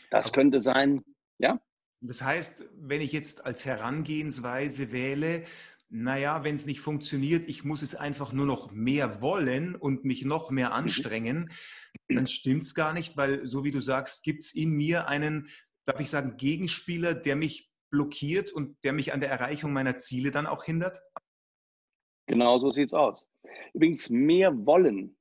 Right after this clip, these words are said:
Speaker 1: ist nicht immer unbedingt zielführend, ja? Weil zu viel wollen ist ungefähr genauso schädlich wie zu wenig wollen.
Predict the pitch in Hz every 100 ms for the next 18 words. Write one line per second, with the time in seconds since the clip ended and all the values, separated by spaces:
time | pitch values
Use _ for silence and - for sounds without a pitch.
0 | _ - - 139 175 - _ - 180 170
1 | 156 170 147 131 - 208 202 - _ -
2 | 101 90 - 107 135 196 - - - -
3 | - 120 131 - - 151 - - 294 147
4 | 113 131 170 156 - 180 185 160 156 143
5 | 151 190 190 180 185 202 180 170 165 165
6 | 151 185 202 185 104 - 101 -